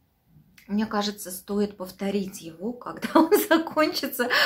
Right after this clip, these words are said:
А я так чувствую, что его закончится очень быстро, потому что у меня уже многие про него спрашивали. Эм, не все готовы покупать сразу целый флакон. А так что, друзья, я делюсь с удовольствием,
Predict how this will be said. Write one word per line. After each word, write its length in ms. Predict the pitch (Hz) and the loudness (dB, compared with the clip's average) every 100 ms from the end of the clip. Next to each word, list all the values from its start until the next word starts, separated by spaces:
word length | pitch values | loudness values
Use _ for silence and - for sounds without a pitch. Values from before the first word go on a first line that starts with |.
| 381 330 | 4 2
А 80 | 226 | 2
я 160 | 240 | 4
так 260 | 247 208 208 | 4 2 4
чувствую, 400 | 311 302 254 254 | 2 2 2 -2
что 180 | - 247 | 0 2
его 180 | 233 | 2
закончится 840 | 226 240 247 269 233 - 202 - 190 | 4 2 6 6 6 2 -4 -2 0
очень 360 | 202 220 190 | 0 -2 -2
быстро, 320 | 226 302 277 208 | 0 -2 -2 -6
потому 300 | - 185 190 | -6 -6 -6
что 180 | - 180 | -8 -8
у 80 | |
меня 220 | 190 202 208 | -4 -2 -4
уже 260 | 185 208 208 - - | -4 -4 -6 -14 -6
многие 520 | 196 226 240 190 165 | 2 6 6 4 0
про 200 | 160 - 165 | -10 -14 -18
него 280 | 170 170 165 | -18 -16 -16
спрашивали. 960 | - 214 262 320 - 214 208 202 196 - - - - - | -10 -4 -2 -2 -4 -4 -4 -4 -6 -14 -18 -16 -16 -12
Эм, 720 | 180 175 175 175 175 - 190 | -12 -10 -12 -14 -16 -8 0
не 120 | 262 | 2
все 220 | 269 180 | 4 2
готовы 540 | 156 151 180 160 160 151 | 4 2 0 -4 -6 -8
покупать 560 | - - - 214 220 - | -12 -14 -10 -10 -8 -6
сразу 320 | 170 180 - | -6 -6 -10
целый 300 | - 165 165 - | -14 -12 -14 -14
флакон. 460 | 175 180 294 403 415 - - - | -12 -10 -2 -2 -2 -10 -14 -16
А 60 | - | -20
так 280 | - 202 202 | -6 -6 -4
что, 220 | - 180 | -8 -8
друзья, 680 | 180 190 185 202 262 311 320 - - | -2 -2 0 4 6 4 0 -6 -14
я 260 | 185 196 185 | -6 -4 -4
делюсь 500 | 180 185 240 311 - | -4 -2 0 0 0
с 60 | |
удовольствием, 960 | 214 269 240 220 180 - - 160 156 | 10 10 10 6 2 -2 -12 -12 -12